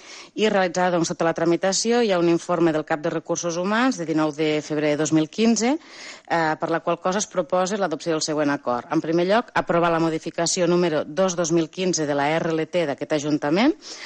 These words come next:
amb el text que figura a l'expedient, i, en segon lloc, publicar la modificació al Butlletí Oficial de la Província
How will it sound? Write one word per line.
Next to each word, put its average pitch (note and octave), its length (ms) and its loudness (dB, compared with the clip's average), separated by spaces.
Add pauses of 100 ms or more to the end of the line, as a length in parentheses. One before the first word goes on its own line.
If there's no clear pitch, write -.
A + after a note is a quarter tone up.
amb C#3+ 160 0
el C3+ 80 -4
text - 260 -4
que C#3+ 60 -10
figura C3+ 280 -4
a C3+ 40 -2
l'expedient, G3 640 -2
i, D3+ 80 0
en D3+ 100 2
segon F#3+ 300 0
lloc, F#3 180 0
publicar D#3+ 400 -2
la E3 80 2
modificació E3 600 0
al F3 60 0
Butlletí D#3+ 240 0
Oficial C#3 300 -4
de C#3+ 60 0
la C3+ 100 0
Província G#3+ 640 0